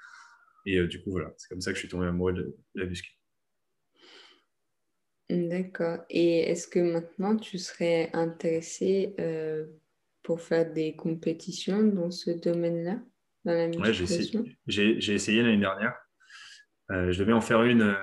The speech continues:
Speaker 1: en deux mille vingt, mais,
Speaker 2: Ah oui, mais
Speaker 1: euh, du coup,
Speaker 2: confinement.
Speaker 1: euh, <laughs> voilà. <laughs> Du coup, euh, j'étais en pleine prépa, en pleine sèche, et, euh, et je me suis fait tacler, euh, <laughs>
Speaker 2: Mhm.
Speaker 1: au mois de mars.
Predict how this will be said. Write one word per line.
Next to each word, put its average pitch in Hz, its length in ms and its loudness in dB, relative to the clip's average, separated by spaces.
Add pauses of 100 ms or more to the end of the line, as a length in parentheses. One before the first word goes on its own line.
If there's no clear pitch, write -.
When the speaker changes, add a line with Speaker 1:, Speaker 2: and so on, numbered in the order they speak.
(200)
Speaker 1:
en 104 80 -8
deux 104 120 0
mille 104 200 2
vingt, 135 240 2 (420)
mais, 92 260 2
Speaker 2:
Ah 85 100 6
oui, 85 100 4
mais 87 100 2
Speaker 1:
euh, 85 180 -2
du 92 120 -6
coup, 110 220 6
Speaker 2:
confinement. - 0 -
Speaker 1:
euh, 92 220 4 (260)
<laughs> - 240 -10
voilà. 92 280 -4
<laughs> 185 560 6
Du 143 120 0
coup, 160 180 6
euh, 127 240 8 (260)
j'étais 131 240 4
en 127 120 4
pleine 123 240 4
prépa, 127 380 4
en 123 120 4
pleine 107 200 -2
sèche, 120 360 -2
et, 95 100 -8
euh, 92 120 -8 (580)
et 92 60 -6
je 95 80 -2
me 101 60 0
suis 98 140 -6
fait 104 120 2
tacler, 107 440 4
euh, 95 140 0 (220)
<laughs> - 200 -2 (420)
Speaker 2:
Mhm. 170 280 -2 (320)
Speaker 1:
au 104 40 2
mois 107 160 8
de 101 60 2
mars. - 560 -2